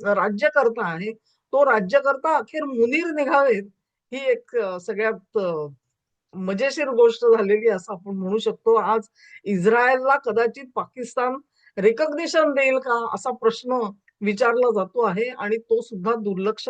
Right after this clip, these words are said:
करण्यासारखा राहिलेला नाहीये. तेव्हा या पार्श्वभूमीवरती पाकिस्ताननी आपल्या सीमेवरती आपल्या विमानांची गस्त चालू ठेवली आणि त्यांना त्याच्यामधून जो काही इंटेलिजन्स गोळा करता आला तो त्यांनी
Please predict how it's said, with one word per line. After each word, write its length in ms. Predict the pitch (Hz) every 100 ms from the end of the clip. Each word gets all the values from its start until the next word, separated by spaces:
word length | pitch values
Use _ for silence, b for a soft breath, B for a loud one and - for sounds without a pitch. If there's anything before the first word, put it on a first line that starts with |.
| 233
करण्यासारखा 680 | 190 180 202 233 196 208
राहिलेला 460 | 196 156 175 185 202
नाहीये. 320 | 175 151 139 139 B B B
तेव्हा 200 | 240 269
या 280 | 294 220 240
पार्श्वभूमीवरती 1080 | 294 240 202 262 247 220 233 240 226 196 247 226
पाकिस्ताननी 840 | 160 - 233 - 233 202 196 190 202 -
आपल्या 360 | 180 202 240
सीमेवरती 840 | 254 233 196 226 233 214 208 254 - _ b b
आपल्या 420 | - 165 - 254 277
विमानांची 680 | 262 233 254 269 262 285
गस्त 460 | 254 185 233 233 311
चालू 380 | 302 254 240 277
ठेवली 460 | 240 208 220 277 277
आणि 180 | - 220 247 -
त्यांना 520 | 190 202 254 247 175 - _ _
त्याच्यामधून 800 | - 190 180 262 240 220 262 269
जो 240 | 180 202 262
काही 300 | 262 254 320
इंटेलिजन्स 680 | 247 226 247 262 262 277 233
गोळा 320 | 190 220 277
करता 420 | 269 226 247 233
आला 180 | 208 247
तो 180 | 254 262
त्यांनी 500 | 233 208 233 320